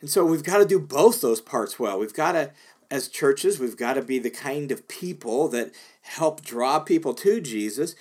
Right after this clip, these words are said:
and we've gotta be the kind of people who can actually help people learn how to obey Jesus, 'cause that's everything a church is supposed to do. And so, in a lot of ways, a church should be like a greenhouse for, uh, confidence in and imitating of Jesus.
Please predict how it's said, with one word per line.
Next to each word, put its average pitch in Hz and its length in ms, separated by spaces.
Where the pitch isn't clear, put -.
and 135 120
we've 156 140
gotta 147 220
be 151 100
the 135 100
kind 175 460
of 135 140
people 156 500
who 151 120
can 147 160
actually 147 360
help 151 260
people 143 340
learn 139 280
how 147 240
to 175 240
obey 180 360
Jesus, 110 440
'cause 98 200
that's 113 300
everything 104 580
a 95 60
church 85 320
is 82 140
supposed - 560
to 78 80
do. 82 300
And 82 120
so, 98 220
in 110 100
a 104 60
lot 120 240
of 113 80
ways, 110 200
a 113 60
church - 300
should 107 100
be 113 100
like 104 200
a 101 80
greenhouse 107 1200
for, 107 560
uh, 104 180
confidence 135 680
in 113 240
and 107 180
imitating 127 680
of 110 360
Jesus. 127 680